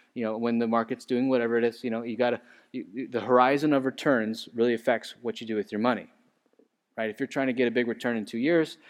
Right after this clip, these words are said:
it changes what you do with your money. If you're trying to get a big return in forty years, that changes what you do with your money. And what Paul is saying here is, understand this, that there will be an inheritance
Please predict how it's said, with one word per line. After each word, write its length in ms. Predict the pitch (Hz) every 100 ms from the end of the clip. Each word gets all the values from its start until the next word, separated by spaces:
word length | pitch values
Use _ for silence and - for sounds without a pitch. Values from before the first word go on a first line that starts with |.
| - -
it 80 | 120
changes 600 | - 170 160 123 120 -
what 140 | 123
you 60 | 120
do 60 |
with 100 | 120
your 100 | 127
money. 160 | 135 117
If 80 | -
you're 60 |
trying 220 | 113 127 123
to 40 |
get 40 |
a 60 | 120
big 120 | 120
return 280 | 117 113 131
in 120 | 110
forty 340 | - 151 180 180
years, 340 | 180 175 - - - -
that 160 | 143
changes 420 | - 180 180 165 131
what 140 | 131
you 60 | 127
do 100 | 123
with 160 | 113
your 100 | 127
money. 240 | 165 151 -
And 140 | 127
what 100 | 123
Paul 220 | 160 156
is 100 | 151
saying 240 | - 170 139
here 180 | 127
is, 300 | 131 123 110 - - - -
understand 500 | 151 175 185 170 190
this, 500 | 214 180 - - - _ _ _ _
that 160 | 131 113
there 140 | 131
will 160 | 143 156
be 240 | 135 220
an 80 | 208
inheritance 800 | 196 202 202 202 151 143 - -